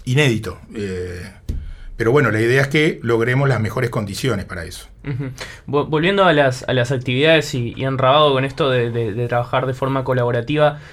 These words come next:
Speaker 2: eh, ¿qué rol esperan que juegue la descentralización y, y el interior del país en esto?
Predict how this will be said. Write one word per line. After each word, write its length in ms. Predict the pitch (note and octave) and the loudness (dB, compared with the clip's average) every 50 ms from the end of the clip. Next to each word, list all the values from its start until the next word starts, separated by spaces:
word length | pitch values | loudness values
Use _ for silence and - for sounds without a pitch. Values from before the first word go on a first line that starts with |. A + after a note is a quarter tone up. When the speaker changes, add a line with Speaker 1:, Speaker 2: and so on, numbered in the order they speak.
| - - | -16 -6
Speaker 2:
eh, 440 | - B2 C#3+ D3 C3+ C3 C3 C3 - - | -2 0 2 2 2 0 -2 -4 -4 0
¿qué 140 | - D#3+ E3 | 2 2 4
rol 180 | E3+ F3 D#3+ | 4 2 2
esperan 280 | D3 D3 D3+ D3 C#3+ C3+ | 2 0 -2 -4 -4 -4
que 60 | B2+ | -4
juegue 300 | B2 - D3 C3+ C#3 C3+ | -2 0 2 2 2 2
la 120 | B2+ C3 | 2 2
descentralización 800 | B2+ B2 B2+ C3 B2 B2 B2 A#2+ A#2+ A#2 C3 B2 B2 E3 F3+ G3 | 2 2 0 -2 -2 -2 -2 -2 -2 -4 -4 -2 0 0 0 2
y, 220 | F#3 E3 D3+ C3 | 2 2 0 0
y 120 | G#2 B2 C3 | 0 0 0
el 100 | B2 B2 | 0 0
interior 360 | B2+ A#2+ B2+ A#2+ C3 C3 C3 | 0 -2 0 0 2 2 2
del 120 | C3 B2 | 0 0
país 320 | A2+ A#2+ A#2 A2+ G#2+ - - | 0 -2 -2 -2 -4 -6 -6
en 100 | A2 A2 | -6 -6
esto? 280 | G#2+ G#2+ A2 - G#2+ | -6 -8 -8 -10 -12